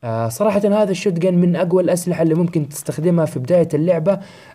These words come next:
آه، أتكلم عن نفسي شخصيا، ما أروح أي مكان إلا لازم يكون هذا شوتجن في جيبي، ما أعدي أي مهمة إلا هذا السلاح يكون معايا، لأنه صراحة من طلقة واحدة خلاص وفاة، رسميا وفاة.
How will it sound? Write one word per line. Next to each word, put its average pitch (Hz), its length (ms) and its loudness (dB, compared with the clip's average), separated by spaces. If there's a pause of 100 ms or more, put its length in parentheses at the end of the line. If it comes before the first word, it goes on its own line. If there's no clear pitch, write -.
آه، 120 160 -4
أتكلم 208 420 2
عن 196 140 2
نفسي 202 260 0
شخصيا، 190 540 0
ما 190 380 2
أروح 196 300 0
أي 190 220 0
مكان 180 420 0
إلا 185 400 0
لازم 160 400 2
يكون 156 280 -2
هذا 143 300 -2
شوتجن 135 400 -2
في 131 120 -6
جيبي، 143 400 0 (240)
ما 139 160 0
أعدي 139 440 0
أي 202 220 2
مهمة 185 440 2 (320)
إلا 185 520 2
هذا 147 340 0
السلاح 139 500 -2
يكون 123 380 -2
معايا، 123 380 -2 (220)
لأنه 190 240 2
صراحة 180 500 0
من 160 480 2
طلقة 175 380 2
واحدة 175 320 2
خلاص 131 380 -4
وفاة، 120 440 -4
رسميا 151 400 -2
وفاة. 101 380 -8